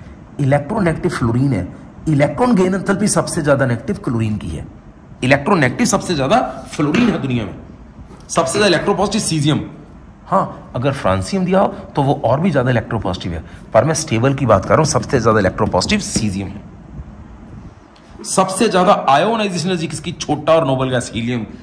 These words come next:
सबसे ज्यादा ionization हीलियम की है और इसका boiling point भी दुनिया में सबसे कम है, फ़ोर पॉइंट टू Kelvin।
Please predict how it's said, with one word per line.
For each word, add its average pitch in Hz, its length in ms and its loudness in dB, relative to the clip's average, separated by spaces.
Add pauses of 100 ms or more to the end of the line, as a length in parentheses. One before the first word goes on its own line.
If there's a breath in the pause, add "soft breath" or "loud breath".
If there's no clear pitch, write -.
सबसे 151 420 -4
ज्यादा 151 360 -2
ionization 131 500 0
हीलियम 123 360 -2
की 208 100 -2
है 208 80 2 (260 loud breath)
और 139 100 0
इसका 147 200 0 (100)
boiling 117 340 2
point 147 240 -2
भी 156 80 0
दुनिया 120 260 0
में 127 80 0
सबसे 127 300 -6
कम 113 280 -2
है, 107 100 0 (240 loud breath)
फ़ोर 117 280 2
पॉइंट 113 280 0
टू 139 120 2
Kelvin। 98 440 0